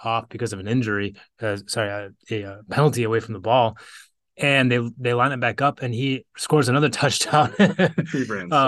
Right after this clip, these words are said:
Speaker 1: Um,
Speaker 2: hard.
Speaker 1: he, yeah, he did. There's so much to like about that guy. That is not Jahmyr Gibbs. And so to your point, that I think the offense will change. I think that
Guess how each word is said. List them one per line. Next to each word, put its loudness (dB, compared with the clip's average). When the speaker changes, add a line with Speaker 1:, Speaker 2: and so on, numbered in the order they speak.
Speaker 1:
Um, -8
Speaker 2:
hard. -8
Speaker 1:
he, 0
yeah, 6
he 4
did. 0
There's -4
so -6
much -4
to -6
like -6
about -6
that -6
guy. -2
That 4
is -2
not 2
Jahmyr 0
Gibbs. -2
And -4
so 0
to -6
your -2
point, -4
that -6
I -6
think -2
the -4
offense -2
will 2
change. -2
I -2
think 0
that 0